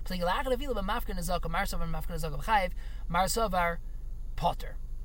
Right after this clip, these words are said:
Okay, now let's see the,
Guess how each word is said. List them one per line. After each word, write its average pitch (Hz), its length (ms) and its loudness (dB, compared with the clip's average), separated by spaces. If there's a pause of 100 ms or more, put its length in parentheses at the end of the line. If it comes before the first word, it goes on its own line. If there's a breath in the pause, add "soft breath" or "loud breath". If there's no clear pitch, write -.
(1700)
Okay, 123 200 -4 (440 loud breath)
now 160 80 -2
let's 196 200 2
see 233 140 0
the, 180 300 0